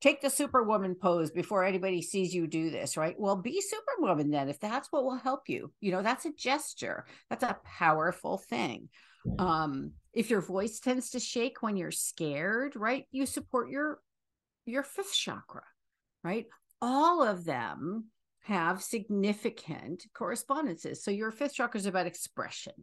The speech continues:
Speaker 1: Your third chakra is about power. Your fourth chakra is about personal love, right? D-, different ones have different things, but the important thing is that they all be functioning and that they all be functioning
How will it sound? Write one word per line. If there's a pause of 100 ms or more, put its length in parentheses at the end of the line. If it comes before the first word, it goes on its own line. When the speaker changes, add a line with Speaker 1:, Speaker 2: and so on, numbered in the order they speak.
(440)
Speaker 1:
Your
third
chakra
is
about
power.
Your
fourth
chakra
is
about (260)
personal
love, (1400)
right? (420)
D-, (160)
different (180)
ones
have
different
things,
but
the
important
thing
is
that
they
all
be
functioning
and
that
they
all
be
functioning